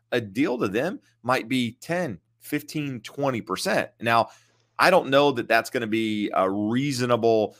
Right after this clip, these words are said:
um, want, um, in, in this mar-, I mean, it's, it's a want, I guess, is, is, is, is reasonable if you, if you want it, but is it actually likely to happen? That is, is to be determined. So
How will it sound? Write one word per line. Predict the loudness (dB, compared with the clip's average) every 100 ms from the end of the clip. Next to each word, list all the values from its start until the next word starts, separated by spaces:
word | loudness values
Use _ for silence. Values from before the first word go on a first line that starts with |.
| _ _
um, | -2 0 2 0 0 -2 -4 -6 -10 -14 _
want, | -8 0 4 2 0 -16 _ _ 0
um, | 2 2 2 0 -4 -10 -10
in, | -10 -8 -8
in | -6 -4
this | -4 -4
mar-, | -4 -2
I |
mean, | -2 -4
it's, | -6 -8
it's | -8 -10 _ -4
a | -2
want, | 2 4 6 6
I | 2
guess, | 2 0 -2 -6
is, | -8
is, | -8 -8 -8 -10
is, | -10 -10 -12 -14 -10
is | -10 -8
reasonable | -4 0 0 -2 0 2 2
if | -2
you, | -8
if | -6
you | -4
want | 2 4 4
it, | 0
but | -2
is | 0 -2 -2
it | 0
actually | 2 2 0 -4
likely | 0 0 0 -2
to | -4
happen? | -2 -2 -2 -8 _ _ _ _
That | 2 2 2 0
is, | -2 -2 -4 -4
is | -6
to | -4 -4
be | -2 -2
determined. | -2 -2 -2 -4 -4
So | 4 6